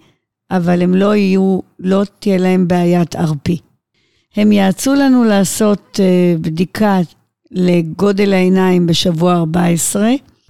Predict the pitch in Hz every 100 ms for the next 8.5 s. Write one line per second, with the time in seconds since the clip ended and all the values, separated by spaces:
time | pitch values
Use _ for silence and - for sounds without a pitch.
0 | 175 190 180 - 175 175 180 190 196 240
1 | 277 _ _ _ _ - 175 185 - 190
2 | 175 170 - 160 - 240 269 294 _ _
3 | _ - 214 269 302 - 240 226 208 -
4 | 226 214 214 185 202 175 190 180 175 180
5 | 180 202 - 233 240 247 269 254 254 -
6 | 214 - 190 185 185 - 196 175 165 -
7 | 170 180 214 254 _ _ _ - 208 233
8 | 247 254 320 311 269